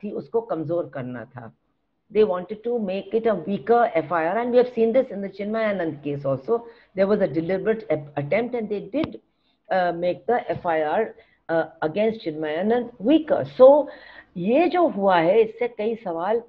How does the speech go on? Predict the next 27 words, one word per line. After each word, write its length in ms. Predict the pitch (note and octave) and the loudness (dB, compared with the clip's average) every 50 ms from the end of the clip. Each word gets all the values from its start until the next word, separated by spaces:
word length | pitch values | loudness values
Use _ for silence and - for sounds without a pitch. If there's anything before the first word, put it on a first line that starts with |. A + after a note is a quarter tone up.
| - | -4
पैदा 240 | - E3 D#3 D3+ E3 | -2 -2 -2 0 -2
होते 340 | D3+ C3+ C3+ C3+ C#3 - D3 | -4 -4 -8 -12 -10 -8 -6
हैं। 180 | C#3 D3+ - - | -6 -6 -8 -8
और 300 | - - D4+ D4 - _ - | -10 -10 -10 -10 -10 _ -4
फिर 140 | C4 C#4+ E4 | -4 -2 -2
जो, 540 | C4 - - C#4 C#4+ D4+ E4 E4 D4 - - - _ _ _ _ _ _ - - | -4 -6 -6 -4 -2 0 2 0 0 -2 -4 -14 _ _ _ _ _ _ -10 -10
मतलब, 500 | A3+ A3 C#4+ D#4 C4+ G3+ D#3 C#3+ - - | -6 -2 -2 -2 -2 -4 -8 -12 -8 -2
बर्बरता 680 | F3 F3 F3 F3+ F3+ A#3 B3+ B3+ B3+ - - C4 C#4 D4 | -2 -2 0 0 0 2 2 2 0 -2 -6 -4 -4 -4
और 260 | C#4 - - A3+ A#3 A#3 | -4 -2 0 2 2 2
अमानवीयता 1000 | - - - F3 E3+ E3 E3 E3 E3+ F3 F3 F3 F#3+ G3+ G3 - G#3+ G#3+ A3+ A3+ A3+ - _ _ _ _ _ _ _ _ _ _ | 2 4 6 6 6 6 4 2 0 -2 -4 -6 -6 -6 -6 -4 -2 -2 -2 -4 -6 -12 _ _ _ _ _ _ _ _ _ _
की 140 | - A#3+ A#3 | -8 -6 -6
हदों 420 | F3 C#3 C#3+ D3+ E3 G#3+ C4+ D4 C#4+ | -6 -4 -4 -2 2 6 6 6 6
को 160 | - B3+ A#3+ | 6 4 4
इन्होंने 320 | G#3+ G3 G3 F#3 F3+ F3+ | 4 2 0 -2 -2 -4
पार 320 | F3 - E3+ D#3 C#3+ C#3 C#3+ | -4 -4 -4 -2 -2 -2 -4
किया, 540 | C#3+ - - C3+ C3+ C#3 - D3+ C#3 - _ _ _ _ _ _ _ _ _ _ _ - | -6 -6 -4 -2 -2 -2 -2 -4 -8 -12 _ _ _ _ _ _ _ _ _ _ _ 2
और 480 | G#3 A3+ B3 C#4 D#4+ E4 - - - - - _ _ - G#3 | 4 6 8 10 10 8 8 6 -12 -16 -20 _ _ -16 -6
जो 240 | - A#3+ C#4+ D4+ D4+ | 0 4 6 6 6
एक, 500 | D4 - - C#4+ D4+ D#4 D#4 - - B3+ | 6 6 4 6 6 4 2 2 4 6
अ, 460 | B3+ A#3+ A#3 A#3 A3 - - - - - _ _ - | 8 10 10 10 8 8 4 -4 -12 -16 _ _ -20
साधारण 960 | - _ - G3 F3+ F#3 F#3+ D#3+ D3+ C3+ C#3+ D#3 E3+ F#3 G#3+ B3 C4+ C#4 C4+ | -8 _ 4 6 8 8 8 6 4 2 2 4 4 6 6 6 6 6 6
और 320 | A#3+ - - - G3+ G#3+ G#3+ | 4 2 2 4 6 6 6
न्यूनतम 1000 | G3 E3+ D#3+ D#3 D#3+ E3 F3 F#3 F#3+ F#3+ G3 - - C#4+ C#4+ B3+ A3+ F3 C#3+ B2+ - - _ _ _ _ - | 6 4 2 4 4 4 4 2 0 -4 -4 -2 2 2 4 4 2 -2 -4 -8 -12 -18 _ _ _ _ -10
नैतिकता 640 | D#3 E3 F3+ F3+ F3 F3 - A#3 A3+ A3+ - A3 F#3 | -4 0 0 0 0 0 -4 -6 -4 -4 -4 -2 -2
है 480 | D#3 C3+ C#3+ C3+ C3 B2+ A#2+ A2+ - _ _ _ _ _ _ - | -2 -2 -4 -4 -6 -6 -6 -8 -12 _ _ _ _ _ _ -2
कि, 120 | A#3+ B3+ | -2 0
मतलब, 540 | A3+ G#3 F#3+ F#3+ - - A3 A#3+ B3+ G#3+ G3+ | 0 0 -2 -6 -6 -6 -6 -6 -6 -6 -10